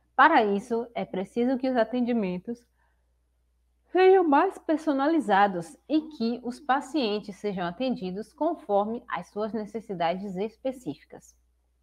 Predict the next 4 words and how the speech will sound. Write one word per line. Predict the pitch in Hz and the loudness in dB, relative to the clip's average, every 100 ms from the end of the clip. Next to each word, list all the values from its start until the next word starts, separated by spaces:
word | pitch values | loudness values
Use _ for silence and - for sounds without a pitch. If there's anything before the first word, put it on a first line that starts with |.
| _ _ _ _ _ _ - - | _ _ _ _ _ _ -20 -6
A | - 349 359 | 2 4 4
equidade | 294 240 165 180 214 202 156 180 - | 2 0 4 4 4 2 -2 -8 -6
também | 285 277 302 | -2 0 2
prevê | 311 247 170 170 190 185 | 2 0 0 -2 -4 -6